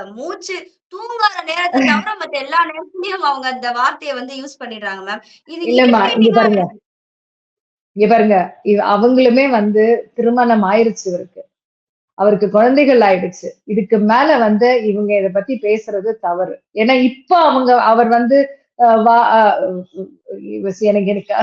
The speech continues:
Speaker 2: actually அருவருப்பா இருக்கு பேசுறதுக்கு இருக்கு. அவர்தான் விலகிட்டார்ல, விலகிட்டார்ல.
Speaker 1: But ஆனா முன்னாடி
Speaker 2: வாருங்க.
Speaker 1: இருந்தது உண்மை, அவர் விலகுனது உண்மை, எல்லாமே உண்மைதான். ஆனா அந்த இருந்த
Speaker 2: நீங்க
Speaker 1: சீமானை அவங்களால
Speaker 2: அந்த
Speaker 1: மறக்க முடியலன்னு தானே இருக்கு.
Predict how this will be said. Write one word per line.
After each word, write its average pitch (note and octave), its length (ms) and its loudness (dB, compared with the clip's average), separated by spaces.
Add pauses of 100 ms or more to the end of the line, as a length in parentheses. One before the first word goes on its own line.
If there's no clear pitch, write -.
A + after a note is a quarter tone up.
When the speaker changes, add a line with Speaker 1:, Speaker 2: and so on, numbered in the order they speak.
(200)
Speaker 2:
actually D4+ 380 0
அருவருப்பா A#3+ 420 0
இருக்கு - 220 -2 (120)
பேசுறதுக்கு A3 560 0
இருக்கு. F#3 220 -12 (1080)
அவர்தான் E4 480 4
விலகிட்டார்ல, B3+ 720 2 (1500)
விலகிட்டார்ல. A3+ 800 2
Speaker 1:
But C4+ 240 -18
ஆனா D#4+ 160 -6
முன்னாடி D#4 380 -6
Speaker 2:
வாருங்க. D#4 380 2
Speaker 1:
இருந்தது G#3 300 0
உண்மை, D4+ 240 -10 (120)
அவர் C#4 160 -6
விலகுனது D#4+ 640 -10
உண்மை, C4+ 400 -8 (120)
எல்லாமே C#4+ 400 -6
உண்மைதான். C4 480 -10 (180)
ஆனா F4 260 -6
அந்த E4 160 -10 (220)
இருந்த A#4 340 -12
Speaker 2:
நீங்க E4 280 2
Speaker 1:
சீமானை C#4 280 2
அவங்களால D4 440 -6
Speaker 2:
அந்த D#4 340 2
Speaker 1:
மறக்க C#4 140 2
முடியலன்னு C#4+ 360 -6
தானே C#4+ 160 -12
இருக்கு. A3 220 -20